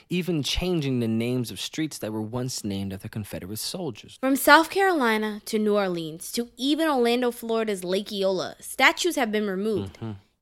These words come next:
Speaker 2: In South Carolina, major protests forced then Governor Nikki Haley to sign an order to remove the Confederate flag from flying on Capitol grounds.
Speaker 1: And this was the same state, remember, where Dylann Roof killed all those black churchgoers? They were flying a fucking Confederate flag at the capital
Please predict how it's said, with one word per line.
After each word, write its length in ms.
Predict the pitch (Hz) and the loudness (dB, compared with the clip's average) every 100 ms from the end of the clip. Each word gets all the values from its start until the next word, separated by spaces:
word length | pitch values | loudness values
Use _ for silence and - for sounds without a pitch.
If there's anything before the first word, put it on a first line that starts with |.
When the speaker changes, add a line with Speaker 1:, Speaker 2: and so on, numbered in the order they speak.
| _ - | _ 0
Speaker 2:
In 140 | 233 | 0
South 320 | 202 302 240 | 6 6 8
Carolina, 600 | - 196 175 165 165 165 - | 4 0 0 -2 -4 -8 0
major 300 | 220 233 240 | 2 2 0
protests 680 | 233 226 220 180 160 - - | 0 0 0 -2 -2 -8 -8
forced 460 | 233 226 196 - 175 | -2 -2 -2 -6 2
then 320 | 240 269 208 | 4 4 2
Governor 340 | 185 175 165 | 0 0 -4
Nikki 320 | 175 180 180 | -4 -6 -6
Haley 420 | 175 185 202 220 220 - - - | -2 -2 -2 -4 -10 -18 -18 -8
to 100 | 220 | 0
sign 280 | 240 240 | 4 4
an 100 | 233 - | 4 0
order 260 | 214 208 180 | 0 0 -2
to 140 | 185 | -4
remove 340 | 180 190 202 | -4 -2 -4
the 80 | 185 | -4
Confederate 480 | 180 185 185 180 160 | -4 -2 0 0 -2
flag 340 | - 196 180 | 0 2 2
from 180 | 175 185 | 0 -8
flying 480 | 180 202 196 202 190 | -8 -2 2 2 0
on 180 | 170 170 | -4 0
Capitol 360 | 190 196 185 | 0 2 -4
grounds. 420 | 170 170 185 190 160 | -4 -2 0 0 0
Speaker 1:
And 60 | |
this 80 | 190 | -2
was 120 | 196 | 0
the 80 | 165 | -2
same 400 | - 233 262 247 | -2 -2 0 -2
state, 240 | - 151 123 | -2 -2 0
remember, 240 | 120 113 | -2 -2
where 140 | 110 | -2
Dylann 420 | 107 143 156 139 131 | -2 -2 0 0 0
Roof 220 | 147 120 | 0 -2
killed 240 | - 120 | -4 -2
all 100 | 110 | -2
those 160 | 107 101 | -2 -4
black 320 | 104 101 98 | -4 -6 -6
churchgoers? 760 | - 120 - 123 131 131 - - | -8 -8 -8 -8 -8 -10 -16 -2
They 100 | 180 | 0
were 160 | 202 | 2
flying 680 | 180 - - 202 214 208 190 - | 0 -6 -4 -2 0 0 -4 -2
a 120 | 170 | -4
fucking 480 | 160 - 202 202 190 | -4 -4 -4 -2 -2
Confederate 760 | 190 165 - - 233 247 247 190 | -2 -4 -4 -4 -2 -2 -2 -4
flag 560 | - 196 202 175 156 - | -8 -4 -2 -2 -4 -8
at 180 | 165 - | -8 -6
the 80 | |
capital 840 | 190 - 247 254 254 - - 170 | -6 -6 -4 -4 -4 -6 -2 -2